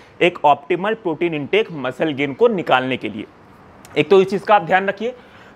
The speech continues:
दूसरी चीज़, अ, आप एक ये भी ध्यान रखिए कि बहुत सारी जो, अ, स्टडीज हुई हैं, मतलब प्रोटीन इनटेक और मसल बिल्डिंग को लेके numerous स्टडीज हुई हैं, number of studies हुई हैं,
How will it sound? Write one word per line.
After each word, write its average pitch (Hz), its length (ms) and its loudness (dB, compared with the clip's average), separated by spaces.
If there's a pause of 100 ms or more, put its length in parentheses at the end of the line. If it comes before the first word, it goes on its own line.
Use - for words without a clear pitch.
दूसरी 220 440 4
चीज़, 247 380 2
अ, 185 200 6 (280)
आप 180 200 2
एक 233 120 -4
ये 175 120 -4
भी 220 120 -4
ध्यान 196 220 -4
रखिए 240 220 -6
कि 269 140 -6
बहुत 208 520 0
सारी 202 420 -2 (380)
जो, 208 200 6
अ, 151 220 0
स्टडीज 165 480 0
हुई 170 180 -4
हैं, 175 100 -2
मतलब 190 260 0
प्रोटीन 214 440 0
इनटेक 220 300 2
और 226 100 2
मसल 190 320 -2
बिल्डिंग 180 320 0
को 202 80 2
लेके 196 240 2
numerous 240 600 4
स्टडीज 160 400 -2
हुई 120 140 -8
हैं, 113 220 -8
number 262 500 2
of 202 160 -6
studies 151 300 -2
हुई 135 140 -8
हैं, 196 180 -4